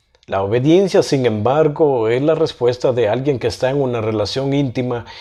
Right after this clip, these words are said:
y de confianza con Dios. Confiamos en Dios, dependemos de Él, somos uno con Él, pero Él va adelante. La obediencia es mejor que los sacrificios porque estamos dejando que Dios sea Dios y nosotros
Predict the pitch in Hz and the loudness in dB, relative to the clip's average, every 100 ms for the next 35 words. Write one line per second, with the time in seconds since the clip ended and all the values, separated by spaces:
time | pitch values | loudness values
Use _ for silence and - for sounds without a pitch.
0 | - 113 117 117 127 110 131 117 110 113 | -8 -2 0 2 0 2 2 2 2 0
1 | 120 120 156 185 - - _ _ _ _ | 0 0 0 0 -6 -16 _ _ _ _
2 | - 170 208 220 185 151 127 175 127 - | -8 -2 -2 -2 0 0 2 0 0 -2
3 | 107 143 151 190 170 117 120 165 127 107 | -4 -2 0 4 2 4 2 4 2 -2
4 | - 196 175 - - 170 180 151 123 135 | 0 2 2 0 2 2 4 2 0 2
5 | 180 117 101 139 120 110 - 160 143 120 | 0 0 -2 0 0 -2 0 2 2 0
6 | 143 160 143 - 110 110 123 208 226 104 | 0 0 -2 -6 -4 -4 -2 -2 -4 -6
7 | - - - _ _ _ - 95 95 104 | -8 -20 -20 _ _ _ -10 -4 -2 0
8 | 110 107 180 226 180 151 127 147 147 135 | 0 2 2 4 2 2 2 0 0 0
9 | 117 123 120 110 190 196 165 135 120 107 | 0 -2 -2 0 0 2 0 0 -2 -2
10 | - 139 147 135 113 127 131 147 143 117 | -2 0 0 0 -2 -2 -2 -2 0 0
11 | 120 - 123 123 107 113 117 151 175 - | 0 0 0 0 -4 -4 0 4 4 2
12 | - 110 110 - 131 139 139 | -4 -4 -4 -4 -4 0 -2